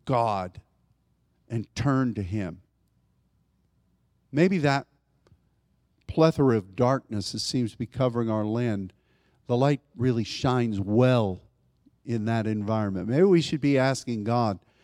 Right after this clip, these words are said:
to light the light of his glory upon this land. And even if that happens, there are gonna be so many people who won't turn.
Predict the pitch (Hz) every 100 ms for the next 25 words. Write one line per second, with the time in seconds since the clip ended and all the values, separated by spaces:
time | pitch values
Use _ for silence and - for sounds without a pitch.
0 | _ _ _ - 120 107 135 139 - 117
1 | 113 127 113 101 107 90 113 120 131 120
2 | 92 107 _ - - 110 95 90 87 -
3 | 92 80 95 _ _ _ _ _ _ _
4 | _ _ _ _ _ _ _ - 107 151
5 | 131 101 - 143 127 101 98 104 101 117
6 | 113 101 95 - 107 - - 117 110 104
7 | 123 123 104 101 104 104 117 - - 113
8 | 120 92 95